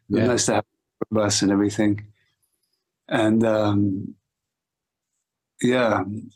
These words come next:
Speaker 1: So that
Speaker 2: You're
Speaker 1: was
Speaker 2: on a, you're on a roll. What, what do you think?
Speaker 1: Right.
Speaker 2: So you come back from that. Did,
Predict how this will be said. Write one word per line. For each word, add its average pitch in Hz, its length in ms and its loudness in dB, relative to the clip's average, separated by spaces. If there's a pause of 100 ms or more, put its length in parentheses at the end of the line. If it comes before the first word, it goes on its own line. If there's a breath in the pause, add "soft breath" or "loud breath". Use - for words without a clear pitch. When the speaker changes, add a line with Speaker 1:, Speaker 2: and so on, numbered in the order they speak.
(540)
Speaker 1:
So - 120 -2
that 127 60 2
Speaker 2:
You're 143 80 2
Speaker 1:
was 156 80 2
Speaker 2:
on 180 140 2
a, 165 60 0 (120)
you're 151 220 0
on 175 100 2
a 165 60 2
roll. 147 420 2
What, 120 320 0
what 139 180 0
do 175 60 2
you 156 160 2
think? - 540 -4
Speaker 1:
Right. - 220 -6
Speaker 2:
So - 140 -4
you 127 220 2
come 165 260 0
back 143 280 -2
from 123 260 0
that. 120 340 -2
Did, 113 280 -2